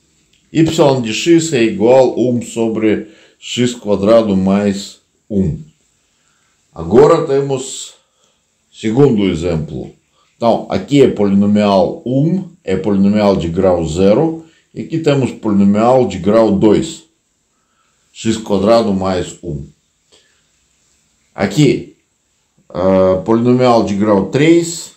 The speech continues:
três x cubo menos x mais um. E aqui polinomial de grau dois, x quadrado mais um. Aqui são,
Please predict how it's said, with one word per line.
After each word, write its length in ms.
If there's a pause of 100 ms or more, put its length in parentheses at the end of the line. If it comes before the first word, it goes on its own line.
(140)
três 340
x 360
cubo 380
menos 380
x 380
mais 480
um. 380
E 260
aqui 380
polinomial 680
de 120
grau 360
dois, 460 (300)
x 240
quadrado 580
mais 480
um. 200 (420)
Aqui 720 (160)
são, 480